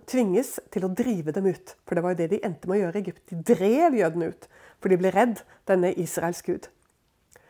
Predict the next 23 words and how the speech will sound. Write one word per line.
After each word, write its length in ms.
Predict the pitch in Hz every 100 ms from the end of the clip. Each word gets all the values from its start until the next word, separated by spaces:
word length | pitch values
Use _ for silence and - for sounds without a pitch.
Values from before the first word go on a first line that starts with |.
| - -
Og 160 | 214 190
Gud 200 | 269 302
talte 260 | 320 240 208
til 120 | 240
Moses 360 | 220 - 220 226
og 60 |
sa 140 | - 180
til 180 | - 214
ham, 160 | 214 - - 185
«Jeg 320 | 220 233 -
er 320 | 185 180 190 -
Javé, 380 | 185 175 220 320 247
jeg 200 | 190 180
er 200 | 160 160
Herren. 280 | 190 175 320 - _ _ _ _ _
Jeg 380 | 190 233 285 330
åpenbarte 800 | - 311 170 - 175 190 196 208
meg 160 | 233 240
for 180 | - -
Abraham 640 | 262 185 165 190 233 302 262 _ -
og 80 | -
for 180 | - 208
Isak 560 | 185 - - 330 _